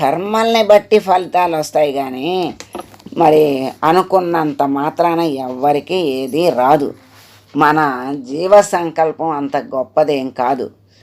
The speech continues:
అదే భగవత్ సంకల్ప, మన సంకల్పం భగవత్ సంకల్పం తోడైతే అది తప్పకుండా సిద్ధిస్తుంది.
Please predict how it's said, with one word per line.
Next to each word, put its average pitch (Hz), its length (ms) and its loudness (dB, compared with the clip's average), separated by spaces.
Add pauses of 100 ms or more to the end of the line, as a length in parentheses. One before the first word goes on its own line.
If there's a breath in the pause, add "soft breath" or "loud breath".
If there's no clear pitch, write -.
(160)
అదే 139 320 6
భగవత్ 147 560 0
సంకల్ప, 196 880 0 (340 soft breath)
మన 160 320 -2
సంకల్పం 202 1080 2
భగవత్ 190 460 4
సంకల్పం 185 800 -2
తోడైతే 170 840 2 (360 soft breath)
అది 131 220 -4
తప్పకుండా 156 880 0
సిద్ధిస్తుంది. 143 880 -6